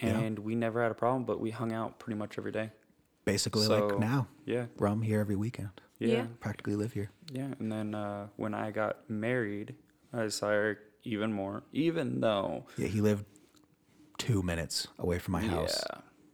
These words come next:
Speaker 1: was there all the time.
Speaker 2: The only problem is the person that I was married to did not really
Speaker 1: That's a
Speaker 2: like Eric
Speaker 1: whole other
Speaker 2: or I talking at all.
Speaker 1: Which is weird.
Speaker 2: Yeah, it was very weird. Got in the way a lot. Was, you know,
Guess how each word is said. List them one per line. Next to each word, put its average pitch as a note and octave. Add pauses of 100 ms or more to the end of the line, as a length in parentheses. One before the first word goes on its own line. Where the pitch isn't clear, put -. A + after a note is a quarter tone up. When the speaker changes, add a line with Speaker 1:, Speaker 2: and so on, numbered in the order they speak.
(120)
Speaker 1:
was F#2+
there F2+
all F2+
the F2+
time. E2 (160)
Speaker 2:
The B2
only A#2+
problem G2+
is -
the -
person -
that -
I G1+
was -
married -
to - (240)
did D3+
not E3+
really F3
Speaker 1:
That's F3
a -
Speaker 2:
like F3
Eric A#2
Speaker 1:
whole -
other -
Speaker 2:
or C3+ (220)
I A#2
talking G#2+
at A2
all. G#2 (960)
Speaker 1:
Which A2
is E2+
weird. F2 (120)
Speaker 2:
Yeah, B2+
it -
was B2
very A2
weird. G2+
Got A2
in B2
the A2
way G2+
a A2
lot. A2
Was, G#2
you G#2+
know, G2